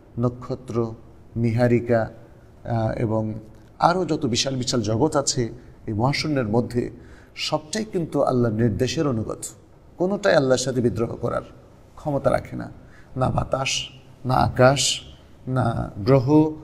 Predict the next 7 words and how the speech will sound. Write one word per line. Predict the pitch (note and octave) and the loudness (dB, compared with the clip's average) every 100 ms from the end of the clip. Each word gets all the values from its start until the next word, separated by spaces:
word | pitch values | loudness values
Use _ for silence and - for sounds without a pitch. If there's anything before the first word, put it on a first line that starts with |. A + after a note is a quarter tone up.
| - - - | -18 -12 -2
না | B2 | 0
নক্ষত্র, | B2 C3+ - D3+ D3 C#3 D#3 D#3 D#3 - - - - | 2 0 0 -2 0 4 4 4 -2 -14 -20 -20 -12
আহ, | - A#2 A#2 A2+ - B1 - - - | -4 -2 0 0 0 0 -2 -8 2
না | E3 F3 | 8 8
কোনো | D#3+ D3+ C3+ B2 B2+ - | 8 6 6 4 0 2
তার | - | 4
সৃষ্টি। | - - C3 - - | 4 2 2 0 -6